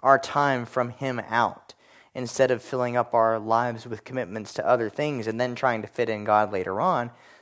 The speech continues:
Start with taking time for God and then fill your life in accordingly. So that's what this is all about. It's about trust, trusting God that He's gonna take care of us if we invest that time in Him.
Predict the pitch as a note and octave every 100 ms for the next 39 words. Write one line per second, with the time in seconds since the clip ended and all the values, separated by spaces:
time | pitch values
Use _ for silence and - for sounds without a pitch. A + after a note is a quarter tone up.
0 | _ - - C3 G3 - G#2+ G2+ F#2+ -
1 | - _ _ _ _ _ _ _ _ -
2 | C#3 B2+ A2+ B2 A2 G#2 - G#2+ G2+ F#2+
3 | F#2+ - G#2 A2 C3 C#3 B2+ - A#2+ A#2
4 | A2 A#2 C#3 - G2+ G2 - E3 D3 A2
5 | - - _ _ _ _ - - - -
6 | - - - _ _ _ - - C3+ A#2
7 | D3 - E3+ C3 C3+ A#2+ A#2 D3+ G3 -
8 | A#2+ A2+ - F#3+ B2 - - D3+ - D#3+
9 | C3 B2 B2+ A2+ A2+ D3+ E3+ D#3 - B2
10 | - F3+ F3 G#2+ A2 - - B2 - C3
11 | A#2+ A2 A2 - G#2+ G#2 - A#2+ G#2+ G#2+
12 | G#2 D3+ A#2